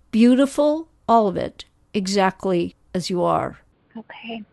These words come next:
Speaker 1: When you do that, you can open yourself up and be more vulnerable. Otherwise, it's almost impossible to be vulnerable because you know, "I will be hurt."
Speaker 2: Okay.
Speaker 1: So, in terms of him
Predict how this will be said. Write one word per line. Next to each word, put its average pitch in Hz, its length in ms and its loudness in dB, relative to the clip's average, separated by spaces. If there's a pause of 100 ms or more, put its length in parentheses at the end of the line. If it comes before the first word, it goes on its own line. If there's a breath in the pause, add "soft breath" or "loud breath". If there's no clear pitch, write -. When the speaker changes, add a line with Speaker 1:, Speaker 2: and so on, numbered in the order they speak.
(180)
Speaker 1:
When 269 260 2
you 277 140 4
do 220 160 0
that, 254 520 2
you 196 140 -6
can 214 260 -2
open 233 360 0
yourself 202 560 -2
up - 220 -4 (140)
and 294 360 4
be 269 120 6
more 180 260 4
vulnerable. 165 640 -6
Otherwise, 254 880 -2 (100)
it's 254 220 -2
almost 247 380 0
impossible 240 640 -2
to 254 180 0
be 294 260 6
vulnerable 202 680 4
because 226 440 2
you 240 120 4
know, 233 340 2 (180)
"I 247 140 6
will 269 220 4
be 269 200 4
hurt." 339 460 0 (480)
Speaker 2:
Okay. 226 400 -2 (180)
Speaker 1:
So, 285 440 2 (440 loud breath)
in 247 140 4
terms 330 300 0
of 269 80 -2
him 208 400 -2